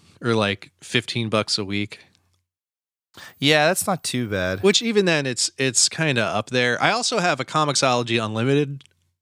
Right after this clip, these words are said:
Speaker 1: subscription, which is only, like, six bucks a month. And the amount of stuff you get on that subscription is pretty, uh, it's pretty worth it. It's like
Speaker 2: This
Speaker 1: what, it's like buying one comic book a month, but you get, like,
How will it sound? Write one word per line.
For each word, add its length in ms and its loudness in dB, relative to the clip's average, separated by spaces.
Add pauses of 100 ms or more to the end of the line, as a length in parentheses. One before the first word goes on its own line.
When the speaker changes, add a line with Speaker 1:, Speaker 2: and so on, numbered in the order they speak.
Speaker 1:
subscription, 540 2
which 160 -2
is 80 -2
only, 180 0
like, 160 2
six 240 -2
bucks 300 0
a 20 -6
month. 380 -6 (720)
And 180 0
the 120 2
amount 640 0
of 60 -4
stuff 480 0
you 140 -12
get 320 -2
on 140 -8
that 180 -4
subscription 520 -2
is 140 -4
pretty, 400 -4
uh, 300 -2 (300)
it's 100 -6
pretty 160 -2
worth 320 -2
it. 120 -14 (140)
It's 160 0
like 240 0
Speaker 2:
This 100 -2
Speaker 1:
what, 200 4
it's 140 0
like 180 2 (460)
buying 360 2
one 220 0
comic 360 0
book 160 -4
a 60 -4
month, 300 -4
but 120 -12
you 120 -8
get, 240 -4
like, 400 -8